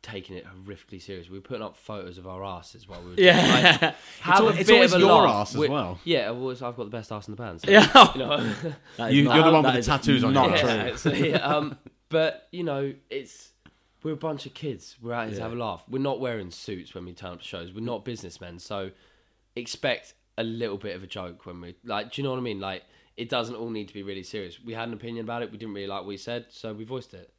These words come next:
Speaker 2: Yeah.
Speaker 1: That's, that's all. It, it wasn't anything too serious or deep and meaningful or meant to piss anyone off. It was just what we was, uh, we were saying our opinion about him. And there you go.
Speaker 3: Does it, does it annoy you that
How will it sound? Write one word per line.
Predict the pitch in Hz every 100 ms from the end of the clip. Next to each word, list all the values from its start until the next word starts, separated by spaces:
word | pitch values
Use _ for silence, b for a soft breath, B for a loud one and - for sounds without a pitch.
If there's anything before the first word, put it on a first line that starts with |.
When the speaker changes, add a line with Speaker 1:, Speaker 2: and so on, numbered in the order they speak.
| _ _ _ _ -
Speaker 2:
Yeah. | 95
Speaker 1:
That's, | 113 123
that's | 131 147 151
all. | 175
It, | 165 127
it | 147
wasn't | 156 151 147
anything | 156 156 151 143 135 135 _ _ _ _
too | 175 175
serious | 165 170 151 147 139 -
or | - 117
deep | 139 135
and | 127
meaningful | 123 120 - 120 120
or | 104 104 98 95 - _ _
meant | - 113 135 131 -
to |
piss | 110 139 120
anyone | 127 117 110
off. | 107 104 - _ -
It | 101
was | 101
just | - 110 -
what | 104 98
we | 98
was, | 98 -
uh, | 107
we | 110
were | 123
saying | 120 113
our | 110 98
opinion | 95 92 90
about | 85 87
him. | 107 - _ _ _ _ _ _ _ _ -
And | 92
there | 85
you | 82
go. | 82 _ _ -
Speaker 3:
Does | 170
it, | 180 160 - 123
does | 156 160
it |
annoy | 160 160
you | 151 139
that | 131 127 - _